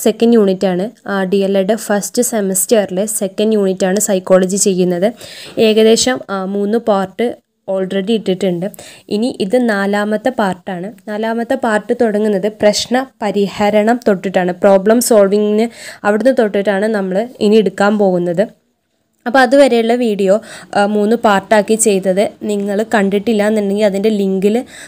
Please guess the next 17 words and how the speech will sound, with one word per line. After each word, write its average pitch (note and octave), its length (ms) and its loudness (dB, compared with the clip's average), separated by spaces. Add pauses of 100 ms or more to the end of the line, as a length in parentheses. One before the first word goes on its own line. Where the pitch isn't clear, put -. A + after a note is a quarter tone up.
(120)
ആ, F#3+ 160 -2
പോയിട്ട് G3 560 -2 (200)
കാണുക. G3 460 -4
അതിൻ്റെ G3 280 -6
ലിങ്ക് G#3 300 -4
ഞാൻ G#3+ 400 -4
താഴെ G3+ 220 0
ഡിസ്ക്രിപ്ഷൻ G3+ 520 -4
ബോക്സിൽ G3 380 0
ഇടാം F#3 240 0
ട്ടോ. F#3 200 -2 (520)
അപ്പോൾ A#3 220 2
നിങ്ങളത് A#3+ 480 2
കണ്ടിട്ട് A3 540 0
ഇങ്ങോട്ട് G3+ 300 0
വരിക. F#3+ 320 0 (500)
പിന്നെ G3+ 220 -4